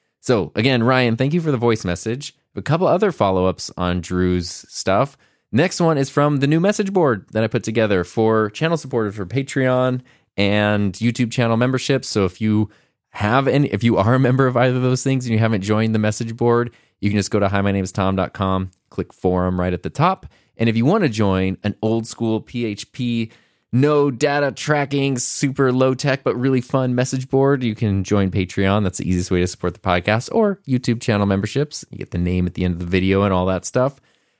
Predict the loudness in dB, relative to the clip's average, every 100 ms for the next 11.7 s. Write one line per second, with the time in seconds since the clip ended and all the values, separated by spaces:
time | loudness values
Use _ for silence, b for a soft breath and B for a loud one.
0 | _ -2 0 2 2 0 -2 -8 _ _
1 | _ -2 0 0 -2 -4 -10 _ _ -16
2 | -6 0 2 2 2 -2 -2 -2 0 0
3 | 0 2 0 0 0 -2 -4 0 2 2
4 | -2 -4 -2 0 -2 -2 -2 0 2 2
5 | 2 -2 -4 -4 -2 -2 0 2 2 0
6 | 2 2 2 2 2 0 -2 0 0 -2
7 | -2 -4 -2 -6 -2 0 0 -2 -4 -2
8 | -2 -2 -2 0 0 0 -2 0 -2 -2
9 | -6 -2 -2 -2 -2 -2 0 0 2 2
10 | 2 B B B B -2 -2 -10 -2 0
11 | 0 0 -2 -2 0 0 -2